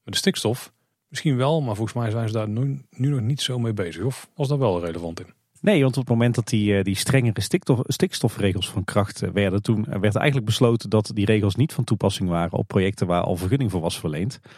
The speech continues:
Speaker 2: En toen was de vergunning voor het Efteling Grand Hotel ook, eh, al verleend. Dus stikstofuitstoot is nog niet zo'n issue, eh, bij de bouw van het Efteling Grand Hotel. Maar anders zou je inderdaad kunnen betogen, hè, als dat wel een issue is, dat het inderdaad,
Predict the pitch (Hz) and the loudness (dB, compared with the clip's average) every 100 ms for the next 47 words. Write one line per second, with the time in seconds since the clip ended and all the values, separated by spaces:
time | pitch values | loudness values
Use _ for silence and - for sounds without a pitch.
0 | - _ _ 107 104 98 151 120 92 - | -20 _ _ -2 2 4 4 4 2 -2
1 | - 98 90 90 92 87 - 101 95 101 | -2 0 -2 -2 -2 0 -2 -2 0 0
2 | 98 - 92 101 101 107 98 - 110 104 | 0 0 0 -2 0 0 2 2 2 2
3 | 104 85 82 101 - - - - - - | 2 0 -2 -4 -4 -12 -20 -16 -2 0
4 | - 151 - 135 135 - 131 - 123 120 | 2 0 2 0 0 2 2 2 0 2
5 | 160 - 135 50 139 - 127 120 107 101 | 2 0 -2 -2 -2 0 2 2 2 2
6 | 104 - 101 98 92 90 92 98 107 - | -2 -2 0 2 2 0 -2 -4 -4 -4
7 | 92 92 87 90 - 139 - - - - | -2 -2 -2 -4 -4 -6 -8 -18 -20 -10
8 | - 104 190 170 - 196 185 180 165 147 | -2 0 2 2 2 2 0 0 0 2
9 | 143 - 131 113 123 123 107 117 120 113 | 0 0 0 2 4 4 4 2 0 0
10 | 95 113 120 120 - 98 98 - 98 - | 0 0 0 -2 -2 0 0 -2 -2 -2
11 | 110 104 104 101 | -2 2 0 0